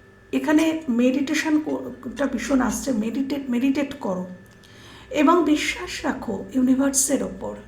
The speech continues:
অ্যাঞ্জেলের ওপর বিশ্বাস রাখো। এবং যদি,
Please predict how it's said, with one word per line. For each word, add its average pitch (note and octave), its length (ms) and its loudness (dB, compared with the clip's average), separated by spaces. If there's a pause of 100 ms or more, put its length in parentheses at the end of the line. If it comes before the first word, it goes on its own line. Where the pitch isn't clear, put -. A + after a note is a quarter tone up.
অ্যাঞ্জেলের B3+ 600 2
ওপর A#3+ 180 -2
বিশ্বাস A3 460 -2
রাখো। D#4+ 320 -2 (480)
এবং D#4+ 400 2
যদি, D4 320 0